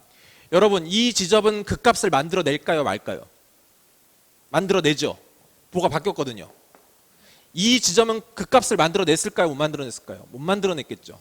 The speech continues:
자, 예상해 봅시다. 감소했다가, 마이너스면 감소했다가, 기울기가 영이 됐다가 마음을 바꿔서 올라갑니다. 플러스니까. 기울기가 다시 영이 됐다가 내려갈 듯 했는데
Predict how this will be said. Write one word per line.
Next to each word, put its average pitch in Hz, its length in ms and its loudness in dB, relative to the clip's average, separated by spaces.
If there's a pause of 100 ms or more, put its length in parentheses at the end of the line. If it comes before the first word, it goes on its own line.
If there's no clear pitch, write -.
(160)
자, 110 160 -8
예상해 143 280 -4
봅시다. 165 460 -6 (2000)
감소했다가, 165 840 0 (300)
마이너스면 156 460 0
감소했다가, 143 680 -8
기울기가 170 360 -2
영이 147 220 -4
됐다가 147 680 -4 (720)
마음을 156 260 0
바꿔서 160 380 -6
올라갑니다. 120 500 -6 (600)
플러스니까. 156 600 -10 (1000)
기울기가 180 220 0
다시 160 220 -2
영이 165 180 0
됐다가 165 680 0 (240)
내려갈 151 400 0
듯 - 260 -10
했는데 233 760 -4